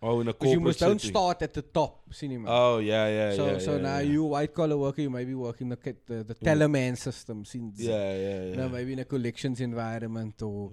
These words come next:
Speaker 1: Yeah, my
Speaker 2: uh,
Speaker 1: dream was always to be a bank teller.
Speaker 2: <laughs> uh, uh, uh, a collections environment or a call center customer service environment, right?
Speaker 1: Uh, agent
Speaker 2: Uh,
Speaker 1: environment.
Speaker 2: what, what I've seen is, like, there's a lot of people that I've worked with, right, that I've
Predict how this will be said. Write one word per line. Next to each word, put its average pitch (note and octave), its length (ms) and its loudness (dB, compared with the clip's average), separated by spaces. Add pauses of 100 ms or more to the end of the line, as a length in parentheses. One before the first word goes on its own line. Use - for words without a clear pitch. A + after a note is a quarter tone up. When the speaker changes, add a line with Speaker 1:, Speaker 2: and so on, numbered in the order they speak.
Speaker 1:
Yeah, F#2+ 200 -8
my A2 80 -4
Speaker 2:
uh, A2+ 240 -6
Speaker 1:
dream A2 240 -6
was A#2 160 -6
always B2 240 -6
to - 80 -12
be A2+ 180 -8
a A2 60 -4
bank G2 480 -8
teller. D#3 500 -4
Speaker 2:
<laughs> - 600 -14
uh, - 20 -18
uh, B2 40 -4
uh, A#2 680 -6
a A2+ 60 -10
collections C3 420 -2
environment B2 680 -2
or A#2+ 360 -2
a A2+ 280 -6
call E3 320 0
center C#3+ 320 -4
customer C#3+ 400 -6
service B2 400 -6
environment, G#2 600 -8
right? A2 140 -6
Speaker 1:
Uh, G2+ 320 -4
agent G#2+ 480 -10
Speaker 2:
Uh, G#2+ 60 -12
Speaker 1:
environment. B2 440 -6
Speaker 2:
what, C3 240 0
what D3 200 0
I've D#3+ 140 0
seen F3 440 -4
is, D#3+ 320 -8
like, C3 300 -6 (640)
there's D3 140 4
a E3 80 4
lot D3 220 2
of E3 160 -2
people E3 340 -2
that C#3+ 160 0
I've B2+ 140 0
worked C3 400 -2
with, C3 160 -6
right, B2+ 260 -6
that B2 160 -6
I've A#2+ 160 -10